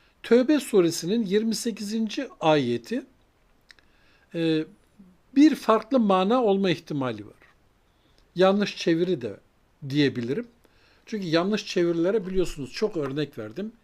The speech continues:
Birkaç ay yanlış çeviri örnekleri verdim. Bu da onlardan birisi. Ama sizin aklınızda yanlış çeviri değil de bir ihtimal olarak yine kalsın.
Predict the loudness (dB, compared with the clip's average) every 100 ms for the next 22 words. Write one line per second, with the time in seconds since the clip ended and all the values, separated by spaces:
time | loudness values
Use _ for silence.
0 | _ _ _ -6 -4 -4 -4 -4 -6 -6
1 | -6 -6 -10 _ _ _ _ _ _ _
2 | _ _ -2 0 0 -2 -4 -4 -2 0
3 | -2 -2 -6 -8 -10 -10 -12 -16 -18 -20
4 | _ _ _ _ _ _ -4 -2 2 2
5 | 2 0 0 -2 -2 -4 -6 -8 -12 -14
6 | -4 0 0 -2 -4 -2 -2 -2 -2 -6
7 | -6 -4 -6 -6 _ _ _ _ _ -2
8 | 2 4 2 0 -2 -2 0 0 2 2
9 | 0 -8 -16 _ 2 6 6 2 -2 -2
10 | 0 0 -2 -2 2 2 0 -2 -2 -4
11 | -8 -12 -16